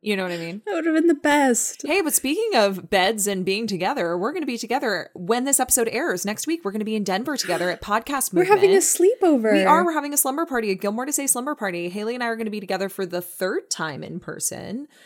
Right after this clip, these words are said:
Speaker 2: That's weird.
Speaker 1: The first time was a year ago, almost to the day at this point. It
Speaker 2: Yeah.
Speaker 1: was August of twenty twenty-two. We met for the first time, as a lot of you know. And then, uh,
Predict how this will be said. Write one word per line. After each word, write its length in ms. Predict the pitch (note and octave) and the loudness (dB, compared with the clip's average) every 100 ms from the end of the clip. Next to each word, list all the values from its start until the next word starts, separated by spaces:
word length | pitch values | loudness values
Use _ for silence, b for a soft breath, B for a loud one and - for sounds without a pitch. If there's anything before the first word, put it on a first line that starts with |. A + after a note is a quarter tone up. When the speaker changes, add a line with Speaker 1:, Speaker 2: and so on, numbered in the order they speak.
| b b | b b
Speaker 2:
That's 300 | A#3 - - | -8 -6 -2
weird. 300 | G3+ G3 G#3+ | 0 2 0
Speaker 1:
The 40 | |
first 220 | A#3 C4 | 2 0
time 140 | F4 F4 | 0 0
was 120 | D#4+ | 2
a 60 | |
year 240 | A#3 F3+ G3+ | 2 0 0
ago, 380 | G#3+ A#3+ A#3 A#3 | 0 2 2 2
almost 280 | G#3+ D#4+ - | 0 -2 -2
to 80 | F4 | -4
the 60 | |
day 560 | - C#4 F4+ D#3+ C#3+ E3+ _ _ - | 0 -2 -2 -6 -8 -14 _ _ -6
at 140 | A3 | -4
this 160 | - - | -2 -2
point. 160 | B3+ | 2
It 40 | C#4+ | 4
Speaker 2:
Yeah. 80 | B3+ | 4
Speaker 1:
was 100 | A3 | 4
August 400 | F#3+ A3 A#3+ G#3+ | 2 0 -4 -6
of 80 | |
twenty 260 | F#3 G3+ F#3+ | -6 -6 -6
twenty-two. 420 | G3+ A3 A3 E3+ | -6 -6 -4 -4
We 120 | E3+ | -4
met 360 | F3 D#3+ D#3+ - | -4 -4 -6 -8
for 120 | - | -10
the 80 | F3 | -8
first 260 | - D#3 - | -6 -8 -8
time, 260 | D#3+ E3+ | -8 -6
as 80 | F3 | -4
a 60 | E3 | -4
lot 160 | D#3+ | -6
of 80 | - | -8
you 140 | F#3+ | -8
know. 300 | F#3 - G3 G#3 | -6 -6 -6 -4
And 180 | G3 F#3+ | -4 0
then, 380 | F#3+ F#3 F3+ - | 0 0 -4 -2
uh, 460 | F#3 F3+ E3+ E3 | 0 2 2 -2